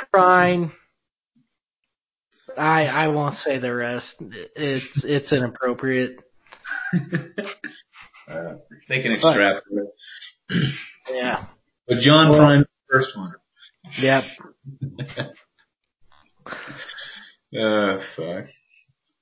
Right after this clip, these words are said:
Speaker 2: Well, considering our closing thoughts have gone for thirty minutes, <laughs> I,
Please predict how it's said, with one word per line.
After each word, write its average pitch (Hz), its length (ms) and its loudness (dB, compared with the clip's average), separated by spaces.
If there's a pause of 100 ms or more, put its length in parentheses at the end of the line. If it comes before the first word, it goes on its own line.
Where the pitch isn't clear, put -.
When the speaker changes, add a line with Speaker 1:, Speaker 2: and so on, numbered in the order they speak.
(1200)
Speaker 2:
Well, 175 440 8 (720)
considering 202 600 8
our 170 120 8
closing 175 600 4
thoughts 160 400 4
have 143 160 -8
gone 151 280 0
for 147 160 -8
thirty 147 360 -4
minutes, 139 440 -10 (1200)
<laughs> - 0 -
I, 151 420 2